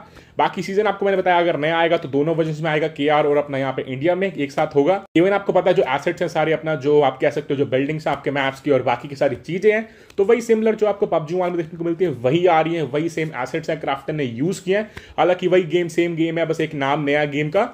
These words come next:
तो अभी यहाँ पे सीजन की कोई यहाँ पे चांस बनता नहीं कि जो नेम होगा सीजन का वो नया होगा या फिर जो सीजन है वो नया होगा।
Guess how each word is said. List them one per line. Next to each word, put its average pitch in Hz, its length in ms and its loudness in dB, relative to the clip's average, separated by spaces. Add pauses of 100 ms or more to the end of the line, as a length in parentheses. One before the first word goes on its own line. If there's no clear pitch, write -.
(440)
तो 170 180 8
अभी 175 120 4
यहाँ 202 100 2
पे 214 100 0
सीजन 208 300 -4
की 208 100 -6
कोई 202 180 2
यहाँ 190 140 -2
पे 190 100 -6
चांस 180 300 -6
बनता 147 240 0
नहीं 180 100 -2
कि 180 120 -6
जो 170 100 0
नेम 156 240 -2
होगा 160 180 0
सीजन 156 260 -4
का 160 80 2
वो 135 140 0
नया 147 220 0
होगा 147 200 2
या 143 160 2
फिर 143 120 -4
जो 143 100 -4
सीजन 143 340 -4
है 143 60 0
वो 123 140 -2
नया 131 220 -2
होगा। 170 340 0